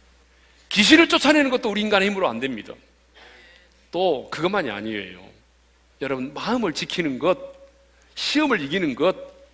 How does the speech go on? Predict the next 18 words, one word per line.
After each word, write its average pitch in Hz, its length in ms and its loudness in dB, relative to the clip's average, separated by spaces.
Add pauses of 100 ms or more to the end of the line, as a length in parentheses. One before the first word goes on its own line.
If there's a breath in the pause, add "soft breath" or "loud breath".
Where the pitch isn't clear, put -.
(200)
유혹을 269 340 4
이겨내는 139 440 0
것, 190 200 2 (840)
여러분, 156 260 -2
우리의 240 340 -2
의지와 247 320 -2
결단만으로는 127 840 -2
불가능합니다. 107 800 -6 (560 soft breath)
그래서 120 260 -4
예수님은 113 580 -6 (580 loud breath)
겟세마네 143 440 2
동산에서 113 760 -4
제자들과 143 460 -8
함께 127 200 -10
기도하러 127 360 -10
가셔서 104 500 -14
이렇게 156 200 -14
말씀하셨어요. 104 680 -18